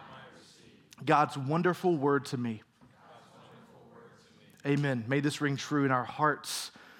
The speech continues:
this morning. So Luke chapter twelve and verse number forty-nine. We see here, we, we're gonna go through chapter thirteen and verse number nine. And it's broken up nicely into five different sections. The first section is this,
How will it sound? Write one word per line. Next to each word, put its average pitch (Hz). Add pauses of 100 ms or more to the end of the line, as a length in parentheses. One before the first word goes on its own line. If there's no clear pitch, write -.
(260)
this 139
morning. 123 (240)
So 190
Luke 202
chapter 196
twelve 147
and 147
verse 170
number 160
forty-nine. 139 (1160)
We 214
see 240
here, 226
we, 208 (500)
we're 208
gonna 214
go 220
through 208 (120)
chapter 202
thirteen 196
and 185
verse 185
number 170
nine. 151 (1200)
And 202
it's 170
broken 220
up 202
nicely 170
into 156
five 170
different 151
sections. 120 (440)
The 180
first 254
section 190
is 151
this, 156